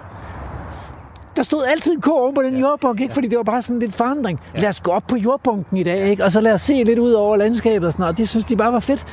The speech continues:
Speaker 2: Ja.
Speaker 1: Sådan er dyr, altså på en måde måske lidt ligesom mennesker, ikke? <laughs> Nå, men lad os... Øh
Speaker 2: Ja, ja, så sø-, at kunne søge ind i skyggen, ikke? Altså, jeg har hørt, at der måske er på vej i, sådan E U-mæssigt, at, at det går ikke,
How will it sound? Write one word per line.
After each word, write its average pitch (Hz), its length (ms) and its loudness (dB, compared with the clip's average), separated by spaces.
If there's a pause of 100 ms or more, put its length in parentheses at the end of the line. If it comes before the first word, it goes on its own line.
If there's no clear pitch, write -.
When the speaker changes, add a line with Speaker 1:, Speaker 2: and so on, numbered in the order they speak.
Speaker 2:
Ja. 185 100 -10
Speaker 1:
Sådan 214 180 2
er 214 100 4
dyr, 202 440 2
altså 151 200 -2
på 156 80 0
en 151 80 4
måde 180 160 4
måske 175 240 2
lidt 165 140 2
ligesom 170 240 2
mennesker, 151 340 2 (600)
ikke? 160 140 0 (200)
<laughs> - 260 -10
Nå, 175 120 2
men 185 80 0
lad 185 80 4
os... - 180 -2
Øh 185 60 2
Speaker 2:
Ja, 175 220 2 (220)
ja, 113 120 -6
så 127 180 -8
sø-, 135 360 0
at 123 80 -6
kunne 123 120 -4
søge 127 300 2
ind 165 120 2
i 156 40 0
skyggen, 170 500 0
ikke? 185 140 -2
Altså, 127 180 -4
jeg 123 80 0
har 120 120 0
hørt, 156 240 0
at 127 180 -4
der 131 80 -2
måske 127 340 -2
er 151 60 0
på 131 120 -6
vej 127 200 0
i, 127 200 -2 (220)
sådan 131 180 -2
E 135 220 2
U-mæssigt, 120 460 0
at, 110 100 -2 (280)
at - 360 -4 (380)
det - 100 -10
går 139 220 0
ikke, 117 160 -2